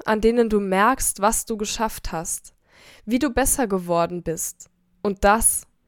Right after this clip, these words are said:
ist ein verdammt gutes Gefühl, weil wir so gut sein wollen. Wenn wir einfach unsere Ansprüche fallen lassen, können wir solche Erfolgserlebnisse gar nicht mehr haben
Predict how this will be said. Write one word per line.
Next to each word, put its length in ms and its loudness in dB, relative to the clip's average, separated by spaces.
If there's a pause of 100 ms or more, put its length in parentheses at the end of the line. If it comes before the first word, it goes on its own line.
(120)
ist 200 -2
ein 180 2
verdammt 1040 2 (160)
gutes 520 0
Gefühl, 580 -4 (800)
weil 540 8
wir 260 6
so 260 4
gut 320 -2
sein 400 -2
wollen. 440 -6 (760)
Wenn 220 6
wir 140 6
einfach 320 2
unsere 380 2
Ansprüche 560 0
fallen 440 2
lassen, 560 -2
können 400 2
wir 120 6
solche 360 2
Erfolgserlebnisse 1080 2
gar 220 4
nicht 260 -4
mehr 240 -2
haben 440 2